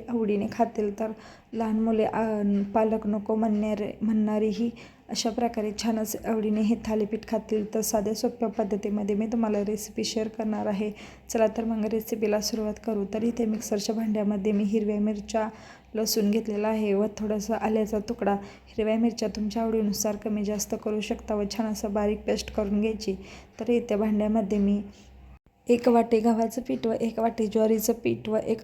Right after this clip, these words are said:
अर्धी वाटी बेसन पीठ घेतलेलं आहे. तर हे प्रमाण व्यवस्थित आहे, खूप जास्तही बेसन पीठ घ्यायचं नाही. त्यानंतर चवीनुसार मीठ टाकून त्यामध्ये एक चमचा ओवा घेऊन ओवा हातावरती अशा प्रकारे क्रश करून टाकायचा, म्हणजे आपल्या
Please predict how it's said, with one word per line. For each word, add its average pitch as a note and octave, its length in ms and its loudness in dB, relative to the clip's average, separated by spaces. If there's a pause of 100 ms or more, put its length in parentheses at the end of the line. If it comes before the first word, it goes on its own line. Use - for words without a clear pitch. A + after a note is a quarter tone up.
अर्धी G#3+ 300 4
वाटी A3+ 420 2 (360)
बेसन G#3+ 380 0
पीठ G#3+ 160 -4
घेतलेलं G#3+ 500 2
आहे. A3 260 4
तर G3+ 140 -2
हे G#3 160 2
प्रमाण A3 400 2
व्यवस्थित G#3+ 500 0
आहे, A3 160 0
खूप G#3 280 -4
जास्तही A3+ 460 0
बेसन A3+ 380 0
पीठ G3+ 220 -6
घ्यायचं A3 380 0
नाही. A3 240 2 (400)
त्यानंतर G#3+ 520 -2
चवीनुसार A3+ 600 4
मीठ A3 220 4 (120)
टाकून A3+ 360 0
त्यामध्ये G#3+ 440 2
एक - 220 -2
चमचा G#3+ 420 0
ओवा A3 280 4
घेऊन A3 320 2
ओवा A3 200 2
हातावरती G#3+ 580 -2
अशा A3 220 -2
प्रकारे A3 380 0
क्रश A3 300 -2
करून G#3+ 300 0
टाकायचा, G#3+ 380 0
म्हणजे G#3+ 320 2
आपल्या G#3+ 360 -2